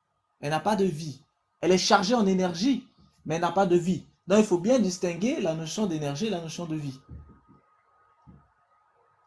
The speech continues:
Alors que chez le Créateur, nous ne sommes pas des créateurs, mais nous sommes plutôt des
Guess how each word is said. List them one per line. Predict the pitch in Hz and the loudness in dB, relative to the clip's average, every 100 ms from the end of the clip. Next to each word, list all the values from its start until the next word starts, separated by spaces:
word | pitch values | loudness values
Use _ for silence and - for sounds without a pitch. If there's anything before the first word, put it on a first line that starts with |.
| _ _ | _ _
Alors | 147 220 254 | 6 8 6
que | 226 156 - _ _ _ _ | 4 2 0 _ _ _ _
chez | - 202 | -2 2
le | 208 | 2
Créateur, | - 190 185 262 143 - _ _ _ _ _ 135 | 2 0 2 2 2 -4 _ _ _ _ _ 0
nous | 185 | 6
ne | 214 | 6
sommes | 214 233 220 | 6 2 2
pas | 294 254 | 0 0
des | 175 - | 0 -4
créateurs, | - 269 233 190 277 247 139 - _ _ _ _ _ _ _ _ _ _ _ _ _ _ _ - - | -8 -2 0 0 2 2 0 -10 _ _ _ _ _ _ _ _ _ _ _ _ _ _ _ -20 -4
mais | 180 214 | 4 6
nous | 247 | 6
sommes | - 311 | 4 2
plutôt | 262 220 294 | 2 -2 0
des | 196 190 | 2 0